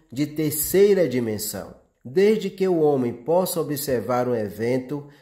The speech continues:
antes que ele ocorra neste espaço tridimensional, então a vida na Terra procede de acordo com o plano, e este plano deve existir em outra parte,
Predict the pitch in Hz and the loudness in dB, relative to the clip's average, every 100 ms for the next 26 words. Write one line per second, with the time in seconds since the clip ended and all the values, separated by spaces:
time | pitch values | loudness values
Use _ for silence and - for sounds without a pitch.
0 | _ 151 175 208 202 - 156 147 131 110 | _ 0 4 4 0 -4 0 2 2 -2
1 | - 120 131 139 147 - - _ 127 170 | -4 0 2 2 -2 -8 -20 _ -2 0
2 | 180 165 135 - 131 131 135 135 - 196 | 0 -4 -8 -4 -2 0 -2 -8 -8 -4
3 | 233 175 165 131 127 120 104 95 78 - | -4 0 2 2 0 -2 -4 -4 -8 -12
4 | _ _ _ _ 113 113 139 139 131 143 | _ _ _ _ -6 -2 0 2 2 0
5 | 175 185 185 175 - 127 127 127 127 - | -2 2 0 0 0 2 2 0 -6 -14
6 | _ _ 104 95 - 117 127 147 151 175 | _ _ -8 -6 -6 -2 0 0 -2 -8
7 | 175 - _ 113 147 185 185 139 143 139 | -8 -20 _ -4 0 0 0 -2 0 0
8 | 135 131 - 156 151 110 - 147 175 151 | -4 -8 -2 2 2 0 0 2 4 4
9 | 98 - - _ _ _ _ _ 143 180 | -2 -10 -20 _ _ _ _ _ 0 2
10 | 208 202 208 - 143 147 151 143 131 185 | 2 0 -6 -2 0 2 2 0 0 0
11 | 175 160 127 117 - - 123 139 - _ | 0 -2 -4 -8 -10 -6 -6 -6 -10 _
12 | _ 139 143 185 190 165 - 147 165 156 | _ -2 2 2 2 -2 -2 0 0 -2
13 | - 98 90 _ | -6 -12 -14 _